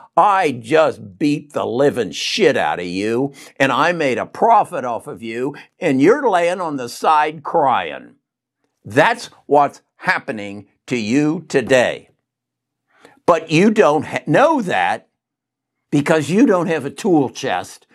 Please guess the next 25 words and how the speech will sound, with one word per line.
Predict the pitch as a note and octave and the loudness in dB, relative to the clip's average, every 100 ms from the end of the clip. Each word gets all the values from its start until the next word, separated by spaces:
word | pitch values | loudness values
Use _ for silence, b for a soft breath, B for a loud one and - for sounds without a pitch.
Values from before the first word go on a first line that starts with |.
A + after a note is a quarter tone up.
| b - | b -2
that | D#3 | 0
you | D#3 G3 | 2 2
can | G3 F#3 | 2 0
turn | - F3+ D#3+ B2 | 0 -2 0 -2
to | C3 G#2+ G2+ G#2 _ _ _ _ _ - | -2 -2 -4 -8 _ _ _ _ _ -2
and | A#2+ | 0
say, | B2 C#3 A#2+ G#2 - _ | 2 2 2 -2 -10 _
"I | D#3+ F3 | -2 2
need | C#3+ B2+ | 2 0
to | D3 | -4
go | C3 A#2 | -4 -4
find | A2+ G#2 G2+ F#2+ | -4 -6 -8 -8
some | A2+ G2+ | -8 -8
information. | F#2 A2+ A2 B2 A2+ D#2 C#2+ _ _ b b b - | -8 -8 -4 -4 -6 -12 -14 _ _ b b b -2
I | C#3 F3 | 0 4
need | D#3 C#3+ A#2+ | 4 2 0
to | B2 | -2
go | G2+ A2+ A2 | 0 0 0
to | |
my | G#2 G2 F#2 | -6 -8 -10
Seeking | - A2+ A#2+ G2 | -10 -10 -8 -4
Alpha | A#2 A#2+ - | -4 -4 -8
P-, | - C3+ | -4 -4
premium | F#2+ C3+ A#2 G#2 F2 | -2 -4 -2 -2 -4
account | F2 - C3+ A2 | -6 -2 -2 -2